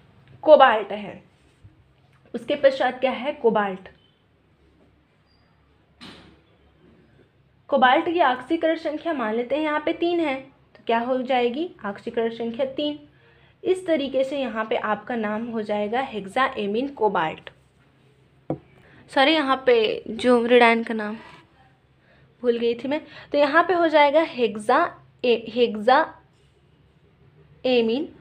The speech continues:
कोबाल्ट क्लोराइड, हेक्साएमीन कोबाल्ट क्लोराइड। ठीक, उसके पश्चात और किसी का नामकरण देखते हैं यहाँ।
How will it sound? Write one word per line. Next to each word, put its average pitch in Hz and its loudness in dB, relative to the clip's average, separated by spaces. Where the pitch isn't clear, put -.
कोबाल्ट 240 4
क्लोराइड, 226 2
हेक्साएमीन 254 4
कोबाल्ट 240 6
क्लोराइड। 202 -2
ठीक, 370 2
उसके - -4
पश्चात 339 0
और 294 6
किसी 339 -2
का 349 0
नामकरण 277 2
देखते 220 6
हैं 311 4
यहाँ। 262 2